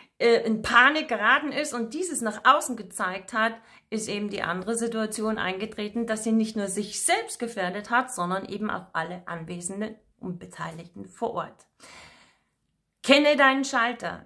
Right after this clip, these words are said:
wisse deinen Schalter. Wenn also solche Situationen sind, die dich praktisch belasten, wie jetzt zum Beispiel der starrende Blick,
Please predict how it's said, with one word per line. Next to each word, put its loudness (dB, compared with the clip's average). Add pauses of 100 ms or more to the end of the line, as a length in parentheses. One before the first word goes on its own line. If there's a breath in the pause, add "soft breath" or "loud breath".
wisse 0
deinen 0
Schalter. -6
Wenn -2
also 0
solche 0
Situationen -4
sind, 0
die -2
dich -6
praktisch -6
belasten, 2
wie -6
jetzt -12
zum -6
Beispiel -8
der 0
starrende 4
Blick, -4